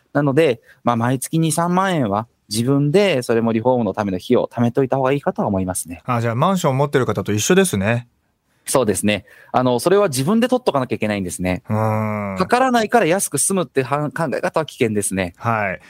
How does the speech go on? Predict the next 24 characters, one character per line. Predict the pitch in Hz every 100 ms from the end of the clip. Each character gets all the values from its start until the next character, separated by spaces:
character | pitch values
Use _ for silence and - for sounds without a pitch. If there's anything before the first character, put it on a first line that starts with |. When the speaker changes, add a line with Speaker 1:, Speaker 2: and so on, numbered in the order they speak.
| -
Speaker 2:
ま | 175
あ、 |
最 | 233
近 | 254 240
よ | 247
く | 185
聞 | -
く | 180
の | 147
が | 101
ね、 | 95 127 175
そ | 160 139
の、 | 135 131
払 | 120 196 262
え | 269
な | 233
く | 185
な | 165
っ | 170
て | 151
し | 156
ま | 147
っ | 143
た | _ 147 143